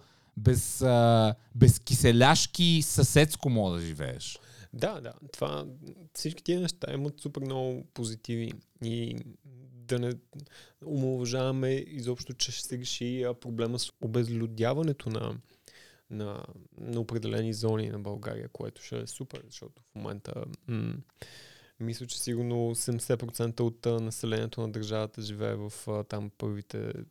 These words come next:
Speaker 2: Това е интересна статистика, не знам как е дистрибуцията, но със сигурност е в,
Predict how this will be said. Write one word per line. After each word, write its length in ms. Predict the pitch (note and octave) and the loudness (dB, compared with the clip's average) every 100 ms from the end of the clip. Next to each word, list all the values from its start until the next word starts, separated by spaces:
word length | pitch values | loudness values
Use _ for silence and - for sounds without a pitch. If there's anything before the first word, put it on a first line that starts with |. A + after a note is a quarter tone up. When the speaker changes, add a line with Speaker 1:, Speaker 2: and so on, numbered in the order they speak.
| - _ | -20 _
Speaker 2:
Това 120 | - | -2
е 40 | G3+ | -2
интересна 420 | F3+ C3 C#3+ C#3+ | -2 -4 -4 -6
статистика, 500 | - - G#2+ - A2 | -6 -10 -10 -8 -6
не 80 | A2 | -4
знам 260 | A2+ A2+ | -4 -4
как 220 | G#2 G#2+ A2+ | -4 -8 -4
е 40 | |
дистрибуцията, 720 | G#2+ - G#2+ A2 - A#2 D#3 | -6 -6 -6 -6 -6 -6 -4
но 280 | F3+ F3+ F3 - - - | 2 2 2 -4 -16 -18
със 180 | - C#3 | -8 -4
сигурност 420 | - C3 B2+ B2 C3 | 2 2 2 2 2
е 40 | |
в, 220 | A#2+ B2 | 2 -2